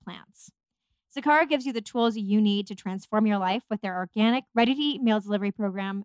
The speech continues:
and functional wellness essentials. Their nutritionally designed, chef-crafted breakfasts, lunch, and dinners are all made with powerful plant-rich ingredients, helping boost your energy, support your digestion, curb your sugar cravings, and get your skin glowing. Plus, it's all delivered right to my door,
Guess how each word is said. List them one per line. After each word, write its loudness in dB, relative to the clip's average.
and -14
functional -2
wellness -8
essentials. -18
Their 0
nutritionally -4
designed, -4
chef-crafted -2
breakfasts, -4
lunch, -4
and -4
dinners -2
are -2
all 8
made 2
with -6
powerful 0
plant-rich -4
ingredients, -4
helping -6
boost -4
your -4
energy, -2
support -12
your -6
digestion, -4
curb 0
your -2
sugar -6
cravings, -2
and -6
get -4
your -10
skin -4
glowing. -16
Plus, 2
it's -12
all 4
delivered 2
right -6
to -2
my 2
door, -10